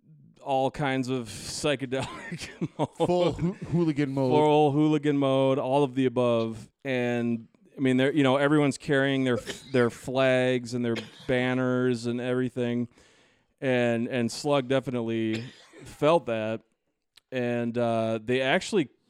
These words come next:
Speaker 1: I know they cut the show short because they're in the middle of it. There was a thunderstorm that, that passed over.
Speaker 2: Lightning.
Speaker 1: But that kinda, I mean, they still played for, like,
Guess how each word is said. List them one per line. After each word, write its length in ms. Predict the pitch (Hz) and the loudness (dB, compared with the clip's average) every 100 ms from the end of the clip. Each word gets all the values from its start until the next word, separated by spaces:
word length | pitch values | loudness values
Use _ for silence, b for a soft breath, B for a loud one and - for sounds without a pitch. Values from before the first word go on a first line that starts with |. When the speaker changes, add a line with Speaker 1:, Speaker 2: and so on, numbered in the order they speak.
| - | -8
Speaker 1:
I 100 | 123 | -2
know 260 | 127 151 | 0 2
they 120 | 175 123 | 2 0
cut 260 | - 143 | -2 -8
the 80 | 131 | -8
show 540 | - 127 123 120 117 117 - | -8 -4 -2 -2 -4 -10 -18
short 460 | - 131 123 117 | -8 -4 -2 -4
because 600 | 113 - 120 113 104 - _ _ | -8 -8 -6 -4 -6 -12 _ _
they're 220 | - 120 117 | -6 -4 -2
in 140 | 120 | -4
the 60 | 117 | -2
middle 380 | 120 135 127 117 | 0 0 0 -2
of 100 | 110 | -2
it. 220 | 113 110 b b b b b _ | -4 -6 b b b b b _
There 160 | 123 123 | -2 -2
was 120 | 113 | -2
a 40 | |
thunderstorm 600 | 110 135 131 113 123 110 110 | -6 -6 -4 -6 -6 -6 -6
that, 180 | 107 98 - - | -8 -10 -18 -12
that 180 | 120 113 | -8 -8
passed 400 | 120 113 113 - | -6 -4 -4 -2
over. 300 | 120 120 117 | -2 0 0
Speaker 2:
Lightning. 340 | 113 107 107 B B 101 | -2 -2 -6 B B -4
Speaker 1:
But 100 | 131 | 2
that 180 | 135 156 | 4 4
kinda, 340 | 185 170 135 135 | 4 2 2 2
I 100 | 147 | 0
mean, 100 | 135 | 2
they 160 | 147 | 2
still 240 | 147 - 156 | 0 -2 0
played 240 | 143 143 | 0 -2
for, 80 | 131 | -2
like, 180 | 117 | -4